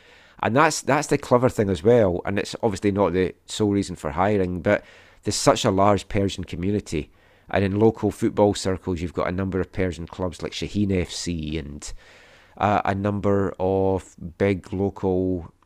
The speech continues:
Persian players as well. They're gonna love this guy and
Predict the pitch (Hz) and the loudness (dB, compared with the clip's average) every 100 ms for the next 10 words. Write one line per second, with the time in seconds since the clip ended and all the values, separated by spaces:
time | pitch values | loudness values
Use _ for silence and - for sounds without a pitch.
0 | _ - 101 92 90 - 101 107 101 85 | _ -6 -4 -4 -8 -4 0 2 2 -2
1 | 80 101 104 95 - - - 101 120 104 | -2 2 4 2 -2 -10 0 4 6 4
2 | - _ _ _ _ _ _ _ _ _ | 0 _ _ _ _ _ _ _ _ _
3 | 95 90 104 95 85 76 - 78 104 107 | -12 -4 0 2 0 -2 -10 -2 -2 -2
4 | 90 82 - 85 82 82 80 76 | -6 -6 -2 -2 0 -2 -6 -14